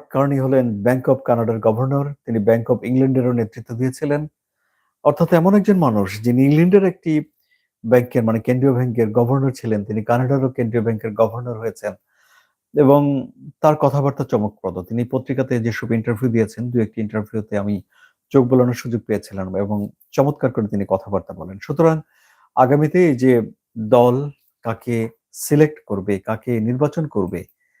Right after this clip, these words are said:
সে বিষয়টি একটা কৌতূহল, কৌতূহল উদ্দীপক একটা বিষয় হয়ে দাঁড়াচ্ছে। তাহলে এখন শেষ পর্যন্ত কি বলা যায়? এক কথায় যদি বলতে চাই আমরা কানাডার সিচুয়েশনকে,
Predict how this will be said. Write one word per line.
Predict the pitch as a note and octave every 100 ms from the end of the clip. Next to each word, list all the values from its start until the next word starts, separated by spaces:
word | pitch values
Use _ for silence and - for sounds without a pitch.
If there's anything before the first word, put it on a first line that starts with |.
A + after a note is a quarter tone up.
| _
সে | - -
বিষয়টি | D3+ D#3+ D3+ A#2 G2+
একটা | F#2+ B2
কৌতূহল, | A2+ B2+ B2+ C3+ D3 A#2 G#2+
কৌতূহল | - C#3+ C#3 D#3 D3+
উদ্দীপক | A#2+ G2+ F#2 F#2
একটা | F#2+ -
বিষয় | F#2 G2 - G2
হয়ে | G2+
দাঁড়াচ্ছে। | C#3 C#3 - - _ _ _ _ _ _ _ _ _ _ _ _ _ - - - - _ _ -
তাহলে | F3 G#3+
এখন | G#3 G3 A3
শেষ | - G#3
পর্যন্ত | - G#3 G#3+ G#3 G#3+ G3+ G3 - _ _ _ _ _ _ _ _ _ _ _ _ _ _ _ _
কি | - G#3
বলা | D#3 A2
যায়? | F#2 E2+ - _ _ _ _ -
এক | C3+ C3
কথায় | D#3+ E3
যদি | D#3+ E3
বলতে | D#3 D#3+ E3
চাই | D3+ D#3 D3+
আমরা | C#3 C#3
কানাডার | C3+ C3 B2+
সিচুয়েশনকে, | B2+ C3 - A#2+ C3 B2+ E3+